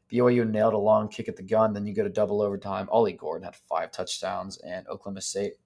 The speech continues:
forced a strip at the end of the game. Um, and the Pokes find themselves in the Big twelve championship game to play Texas, uh, this coming weekend. And yeah, rest in peace to Pac-twelve After Dark,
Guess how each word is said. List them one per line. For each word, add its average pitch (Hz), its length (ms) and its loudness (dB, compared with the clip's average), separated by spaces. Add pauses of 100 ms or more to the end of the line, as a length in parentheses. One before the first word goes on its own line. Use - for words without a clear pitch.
(420)
forced - 560 -4
a 98 160 -2
strip - 580 -4 (600)
at 107 100 0
the 107 80 -2
end 113 80 0
of 113 60 0
the 104 80 -4
game. 98 440 0 (640)
Um, 95 580 0 (360)
and 101 280 -4
the 98 60 -2
Pokes 104 320 -2
find 101 200 -2
themselves 101 320 -2
in 98 60 -8
the 95 60 -12
Big 98 120 -4
twelve 98 160 -8
championship 98 460 -6
game 101 260 -6
to - 80 -14
play - 160 -8
Texas, - 720 -6
uh, - 160 -6
this - 240 -12
coming - 260 -14
weekend. 143 540 -6 (1500)
And 104 140 -4
yeah, 110 340 6 (220)
rest 107 260 -2
in 104 80 -4
peace 107 320 -6
to - 60 -8
Pac-twelve 101 460 -2
After 95 220 -4
Dark, 98 440 -2